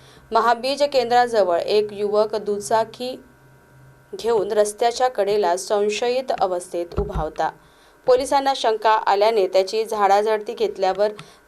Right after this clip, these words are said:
त्याने गौरव नितीन नरुले हे नाव सांगितले. त्याच्याकडील प्लास्टिक पिशवीची तपासणी केली असता दोन जिवंत काडतुसे व एक देशी बनावटीची पिस्तूल आढळून आल्याने पोलीसही चक्रावून गेले. पोलिसांनी पिस्तूल, दोन जिवंत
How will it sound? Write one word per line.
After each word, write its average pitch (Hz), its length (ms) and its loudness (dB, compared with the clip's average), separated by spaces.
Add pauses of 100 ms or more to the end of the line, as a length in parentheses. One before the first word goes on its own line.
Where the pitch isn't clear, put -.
त्याने 226 320 2
गौरव 226 480 2
नितीन 208 440 2 (140)
नरुले 208 480 -2
हे 196 140 -6
नाव 190 180 -2
सांगितले. 160 540 -8 (460)
त्याच्याकडील 226 480 2
प्लास्टिक 226 580 0
पिशवीची 240 520 -8
तपासणी 208 440 -2
केली 214 200 -2
असता 214 340 0
दोन 214 420 0
जिवंत 226 420 -6 (120)
काडतुसे 180 520 -2 (380)
व 208 40 -2
एक 240 280 2
देशी 208 360 2
बनावटीची 208 600 0
पिस्तूल 226 480 -8 (100)
आढळून 175 420 -4
आल्याने 180 400 -2 (340)
पोलीसही 277 540 2
चक्रावून 233 580 -2
गेले. 156 260 -8 (440)
पोलिसांनी 240 460 2
पिस्तूल, 240 560 -2
दोन 202 240 2
जिवंत 202 340 0